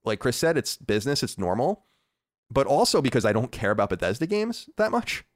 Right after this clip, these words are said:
like, it, with the exception of machine games, as I've said many times. But if that happened with Square Enix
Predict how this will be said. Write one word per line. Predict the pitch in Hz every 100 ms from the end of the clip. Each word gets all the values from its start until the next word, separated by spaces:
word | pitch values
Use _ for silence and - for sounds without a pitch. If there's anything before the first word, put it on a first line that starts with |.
| _ _ -
like, | 107 - -
it, | 113
with | 117 110
the |
exception | 104 101 104
of | 87
machine | 87 117 127
games, | 165 208
as | 180
I've | 139 -
said | 151
many | 139 135
times. | 131 - 254 - _ _ _ _ _
But | 208 240 - - -
if | 156
that | 190
happened | 277 285 247
with | 165
Square | - - 170 110
Enix | 135 277 - -